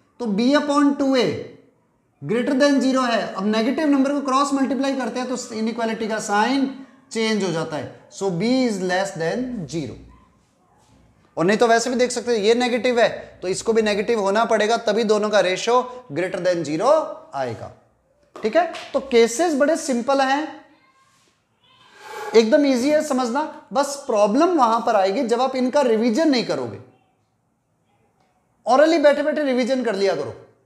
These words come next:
एक बार मन से कहीं पर भी बैठे हो, ये ग्राफ ही तो बनाना है, लाइन खींच लो दो, कोई पेपर हाथ में मिल जाए वहीं पर ही ग्राफ बना लो और कर लो,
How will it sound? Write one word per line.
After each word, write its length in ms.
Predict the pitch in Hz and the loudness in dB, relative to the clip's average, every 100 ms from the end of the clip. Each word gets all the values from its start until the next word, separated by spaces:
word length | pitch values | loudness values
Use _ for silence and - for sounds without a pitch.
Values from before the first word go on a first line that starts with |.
| _ _ _ _ _ _ _ _ _ | _ _ _ _ _ _ _ _ _
एक 220 | 254 262 | 2 4
बार 140 | 269 269 | 2 4
मन 220 | 254 294 | 2 0
से 100 | 294 | 0
कहीं 220 | 294 330 | 0 0
पर 100 | 339 | 0
भी 80 | 311 | 0
बैठे 260 | 262 214 226 | 0 0 -2
हो, 140 | 247 - 214 | -4 -6 -2
ये 80 | |
ग्राफ 300 | 196 208 233 | 2 4 4
ही 60 | 294 | 2
तो 120 | 285 | 0
बनाना 320 | 233 202 208 | 0 0 -2
है, 60 | 240 | -2
लाइन 220 | 196 208 208 | -2 -2 -4
खींच 260 | 196 190 | -6 -6
लो 80 | 226 | -4
दो, 140 | 214 214 - - _ _ _ _ _ _ _ - | -4 -6 -12 -20 _ _ _ _ _ _ _ 0
कोई 120 | 302 | 0
पेपर 300 | 254 277 294 | 4 4 6
हाथ 220 | 277 233 269 | 6 4 2
में 80 | |
मिल 140 | 247 226 | -4 -2
जाए 100 | 240 | -2
वहीं 180 | 202 208 | -2 -4
पर 100 | 247 | -4
ही 40 | |
ग्राफ 280 | 202 208 233 | -2 -2 -2
बना 160 | 208 175 | -4 -4
लो 100 | 196 | -4
और 360 | 202 - - - | -4 -8 -16 -6
कर 100 | 220 | -2
लो, 120 | 240 | -2